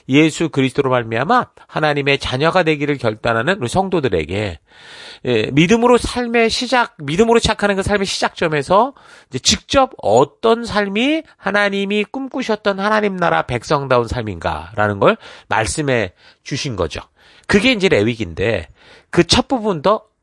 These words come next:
첫 부분부터 뭘 말했어요? 그래서 무엇보다 먼저 하나님과의 건강한 관계, 하나님을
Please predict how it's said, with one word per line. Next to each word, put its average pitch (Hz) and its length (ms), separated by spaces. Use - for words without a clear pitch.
첫 - 200
부분부터 151 520
뭘 131 260
말했어요? 127 460
그래서 120 260
무엇보다 135 560
먼저 110 280
하나님과의 120 480
건강한 120 540
관계, 92 340
하나님을 175 460